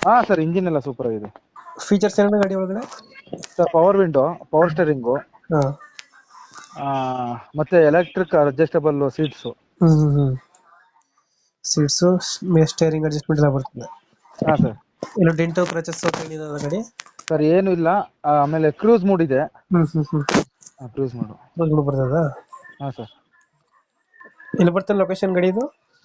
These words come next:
Speaker 1: ಸರ್, ತಿಪ್ಟೂರು, ತುಮಕೂರು ಡಿಸ್ಟ್ರಿಕ್ಕು, ತಿಪ್ಟೂರು ತಾಲೂಕು.
Speaker 2: ತಿಪ್ಟೂರು ತಾಲೂಕು.
Speaker 1: ಹ್ಮ್.
Speaker 2: ಅಲ್ಲೇ ಲೋಕಲ್ ಏನೋ ಗಾಡಿ ಇರೋದು?
Speaker 1: ಹಾ ಸರ್, ತಿಪ್ಟೂರು ಟೌನ್ ಅಲ್ಲೇ ಇದೆ.
Speaker 2: ಎಷ್ಟು ಹೇಳ್ತೀರಿ ಗಾಡಿಗೆ ರೇಟು?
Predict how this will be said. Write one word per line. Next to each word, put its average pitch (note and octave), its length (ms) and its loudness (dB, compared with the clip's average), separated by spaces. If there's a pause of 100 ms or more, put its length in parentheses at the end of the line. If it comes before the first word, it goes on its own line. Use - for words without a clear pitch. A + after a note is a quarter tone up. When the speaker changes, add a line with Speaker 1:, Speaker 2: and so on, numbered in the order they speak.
(280)
Speaker 1:
ಸರ್, F3 140 2
ತಿಪ್ಟೂರು, F#3 440 2
ತುಮಕೂರು F#3+ 340 2
ಡಿಸ್ಟ್ರಿಕ್ಕು, F3+ 480 -4 (180)
ತಿಪ್ಟೂರು D#3+ 260 -4
ತಾಲೂಕು. B2+ 420 -4 (160)
Speaker 2:
ತಿಪ್ಟೂರು D#3 380 -2
ತಾಲೂಕು. A#2+ 360 -6 (400)
Speaker 1:
ಹ್ಮ್. C3+ 160 -16
Speaker 2:
ಅಲ್ಲೇ E3 120 2
ಲೋಕಲ್ E3 280 -2
ಏನೋ D3+ 120 -4
ಗಾಡಿ C#3+ 160 -2
ಇರೋದು? D3+ 260 -2 (340)
Speaker 1:
ಹಾ E3 120 2
ಸರ್, D#3 180 0
ತಿಪ್ಟೂರು D3+ 260 -2
ಟೌನ್ D3+ 180 0
ಅಲ್ಲೇ C#3 160 -2
ಇದೆ. G#2 160 -10 (1040)
Speaker 2:
ಎಷ್ಟು F3 200 -2
ಹೇಳ್ತೀರಿ E3 180 -2
ಗಾಡಿಗೆ D#3+ 200 -2
ರೇಟು? D#3+ 280 -6